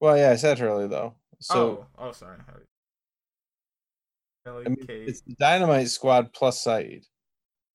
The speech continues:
Speaker 2: And then wouldn't that be, wait, wait, wait. We have Hurley, Jack, Saeed. Oh, no, not Saeed. Well, yes, Saeed, but
Speaker 1: Yes.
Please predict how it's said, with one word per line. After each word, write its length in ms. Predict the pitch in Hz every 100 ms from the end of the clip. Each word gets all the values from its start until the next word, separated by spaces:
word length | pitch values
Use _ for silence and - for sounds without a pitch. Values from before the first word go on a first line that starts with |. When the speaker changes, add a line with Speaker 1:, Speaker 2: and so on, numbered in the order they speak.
| _ _ _ _ _ _ _ _ _ _ _ _
Speaker 2:
And 200 | 143 139
then 160 | 143 147
wouldn't 260 | 139 151 170
that 160 | 151
be, 360 | 143 135 127 87 _ _ _ _ _ _ _
wait, 120 | - -
wait, 200 | - 80
wait. 100 | 55 _ _ _ _ _ _
We 100 | 123 127
have 160 | 120 - _ _ _
Hurley, 480 | 160 160 160 160 170 _ _ _ _
Jack, 280 | 123 123 131 _ _ _ _ _ _ _ _ _ _ _ _ _ _
Saeed. 520 | 113 113 117 113 117 123 _ _ _ _ 143
Oh, 40 |
no, 120 | 139
not 160 | 127 139
Saeed. 400 | - - - - _ _ _
Well, 100 | 90 90
yes, 200 | 127 -
Saeed, 340 | - 98 80 -
but 120 | - _ _ _ -
Speaker 1:
Yes. 300 | - -